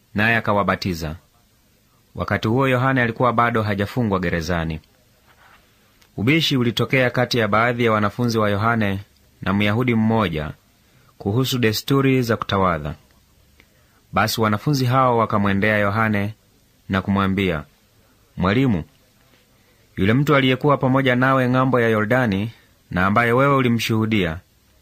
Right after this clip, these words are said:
sasa naye anabatiza, na watu wote wanamwendea." Yohane akawaambia, Mtu hawezi kuwa na kitu asipopewa na Mungu. Nanyi wenyewe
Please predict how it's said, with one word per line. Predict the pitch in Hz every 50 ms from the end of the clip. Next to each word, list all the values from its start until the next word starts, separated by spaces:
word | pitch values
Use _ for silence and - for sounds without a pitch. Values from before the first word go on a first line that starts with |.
| _ _ _ _
sasa | - - 110 98 107 107
naye | 113 127 131 123
anabatiza, | 120 113 110 110 110 - - 117 110 87 80 76 76 - - _ _ _ _ _ _ _ _ _ _ _ _ _
na | - 92
watu | 101 107 - 117 113
wote | 127 139 143 135 -
wanamwendea." | 123 110 104 98 92 92 90 87 87 87 85 87 85 82 78 78 85 - _ _ _ _ _ _ _ _ _ _ _ _ _ _ _ _ _ _ _ _ _ _
Yohane | - 104 123 147 160 151
akawaambia, | 127 117 - 107 104 101 98 98 101 117 113 95 85 82 92 - - _ _ _ _ _ _ _ _ _ _ _ _ _ -
Mtu | 143 151 160 165
hawezi | 139 143 143 151 156 143 135
kuwa | 131 - 147 147 135
na | 127 120
kitu | - 139 135 127 - 110 104 107 117 127 -
asipopewa | 104 - - 110 - 113 113 - 135 123 120 110
na | 101 101
Mungu. | 95 95 92 87 80 78 71 76 76 - _ _ _ _ _ _ _ _ _ _ _ _ _ _ _ -
Nanyi | 104 117 127 127 120
wenyewe | 113 110 107 107 110 127 139 143 139 139 139 139 139